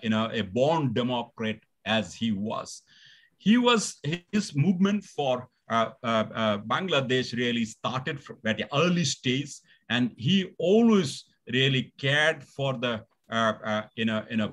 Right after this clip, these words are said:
people. You know, his, his, the, the ordinary people was at the, at the center of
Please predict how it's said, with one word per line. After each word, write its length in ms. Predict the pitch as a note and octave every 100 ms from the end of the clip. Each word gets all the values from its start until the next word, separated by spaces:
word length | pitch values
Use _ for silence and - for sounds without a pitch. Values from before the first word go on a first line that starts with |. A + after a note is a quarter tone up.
| -
people. 460 | F3 C#3 A#2 E2 - -
You 120 | A2+
know, 200 | B2 G#2
his, 300 | A#2+ C3+ B2+
his, 280 | C#3 C#3 - G#2+
the, 200 | G#2+ G#2+
the 300 | G#2 G2+ - _
ordinary 520 | G2+ D3+ F3+ F3+ D#3 C#3+
people 460 | C#3 C#3 C3+ A#2+
was 280 | A2+ A2 G#2+ _ - -
at 240 | A#2 A2 G#2
the, 180 | A2+ -
at 140 | A2+ G#2+
the 100 | A2
center 540 | - F3+ F3 D3+ C#3 -
of 240 | A#2+ A#2